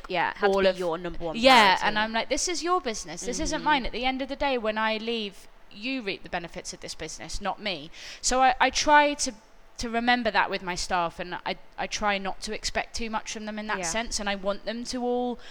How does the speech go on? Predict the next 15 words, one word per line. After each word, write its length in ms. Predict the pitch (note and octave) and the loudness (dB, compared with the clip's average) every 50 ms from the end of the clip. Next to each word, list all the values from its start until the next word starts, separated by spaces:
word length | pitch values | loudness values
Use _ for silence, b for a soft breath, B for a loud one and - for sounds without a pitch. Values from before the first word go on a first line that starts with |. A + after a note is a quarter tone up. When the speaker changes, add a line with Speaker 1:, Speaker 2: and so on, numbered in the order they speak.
| B B B B | B B B B
Speaker 2:
make 180 | G#3+ A3+ A3+ - | 0 0 0 0
the 80 | A3+ | -2
most 320 | A#3 A3+ A3 A3 - - A3+ | -2 0 0 0 -2 -4 -4
of 80 | G#3 | -2
their 140 | - A3 G#3 | 0 0 0
lives 600 | G#3 G#3 G3+ G3+ G3+ A3 B3+ C#4 - - - - | 2 2 2 4 2 2 0 -2 -2 0 -2 -2
Speaker 1:
Of 100 | - - | 0 -2
course. 120 | - G#3 G3+ | -2 -2 -2
Speaker 2:
and 280 | G3+ G3+ G3+ - - B B B B B B B - - - - | -4 -6 -8 -10 -10 B B B B B B B -18 -12 -6 -2
do 160 | A3+ A#3 A#3 | -2 0 0
what 140 | A3 G#3+ - | 0 0 0
they 140 | G3 G#3+ G#3 | 0 0 2
can 360 | - - A3+ A3 G#3+ G#3 G3+ | 4 4 4 4 2 0 -2
here, 340 | F#3+ F#3+ G3+ F#3+ F3+ F3 E3+ | -4 -2 0 0 0 0 0
but 240 | - F#3 F3+ - | -2 -2 -2 -2